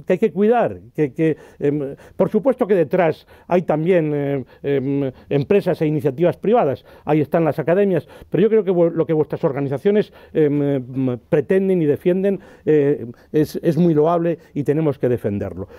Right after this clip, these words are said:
Y por tanto, cuando hemos dicho que vamos a impulsar una norma, eh, que adapte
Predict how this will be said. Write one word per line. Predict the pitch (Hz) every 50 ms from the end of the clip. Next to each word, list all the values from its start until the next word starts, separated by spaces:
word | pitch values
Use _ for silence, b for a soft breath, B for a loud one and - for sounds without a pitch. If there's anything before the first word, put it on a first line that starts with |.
| B B B
Y | 135
por | 131 139
tanto, | 175 185 165 180 151
cuando | - 151 139 135 135 135 151 170
hemos | 165 170 151 139
dicho | 143 185 - - - 190 165 B B B B B
que | - 156 147
vamos | 156 165 170 170 160 - 156
a |
impulsar | 151 147 123 143 147 123 - 165 160 165 156
una | 156 147 151 143
norma, | 143 165 175 165 135 143 135 120 B B B B -
eh, | 147 151 165 156
que | - 170 147
adapte | 143 175 190 - - _ - 123 110